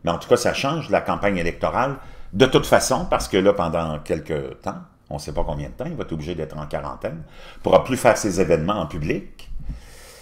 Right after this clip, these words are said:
Donc, c'est toute une nouvelle, pareil, mais je vous demande de retenir ce que je vous ai dit au mois de juillet, juin.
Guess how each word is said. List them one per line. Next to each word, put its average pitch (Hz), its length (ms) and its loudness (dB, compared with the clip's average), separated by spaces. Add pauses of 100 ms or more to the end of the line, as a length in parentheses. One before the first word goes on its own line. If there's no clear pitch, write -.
(640)
Donc, 196 600 8 (960)
c'est - 220 -2
toute 233 200 -2
une 143 120 2
nouvelle, 78 380 0
pareil, 190 560 -6 (960)
mais 98 180 2
je - 160 -2
vous 107 160 0
demande 110 420 2
de 92 100 4
retenir 95 520 2
ce - 80 -12
que 98 100 -2
je 76 120 -4
vous 82 180 -6
ai 76 60 -2
dit 87 340 -10
au 76 220 -6
mois 92 200 0
de 92 60 -4
juillet, 80 460 -4
juin. 82 420 -4